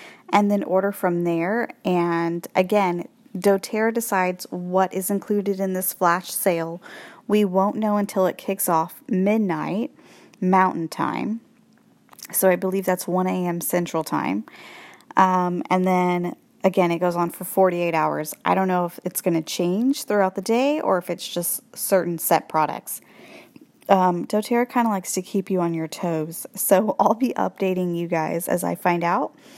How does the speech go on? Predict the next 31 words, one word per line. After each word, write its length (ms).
But 120
honestly, 480
you 260
will 120
find 260
out 160
first 560
through 160
my 320
other 260
social 420
media 360
avenues, 640
um, 360
specifically 800
Instagram, 800
and 140
then 120
usually 380
I 120
link 340
it 100
to 100
my 120
Twitter. 640
You 100
can 160
search 320
at 300
Amanda 680
M 460